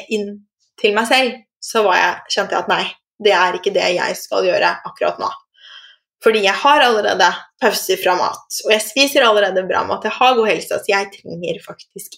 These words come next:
ikke å begynne å legge det på kroppen i tillegg. Og i tillegg så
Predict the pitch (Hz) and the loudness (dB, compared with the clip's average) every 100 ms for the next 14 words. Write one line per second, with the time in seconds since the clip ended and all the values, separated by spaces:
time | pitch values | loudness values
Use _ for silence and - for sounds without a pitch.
0 | - - - 180 185 - 165 160 - - | -20 -8 -4 -2 -4 -2 -2 -2 -6 -6
1 | 170 131 - - - 170 156 180 160 - | -6 -4 -4 -4 -2 -2 -2 -2 -2 -2
2 | - - 175 147 - - - - - - | -6 -4 -6 -6 -6 -8 -14 -14 -10 -10
3 | - - _ - - - - _ - 302 | -10 -20 _ -16 -14 -14 -20 _ -2 2
4 | 330 269 277 240 | 4 2 0 2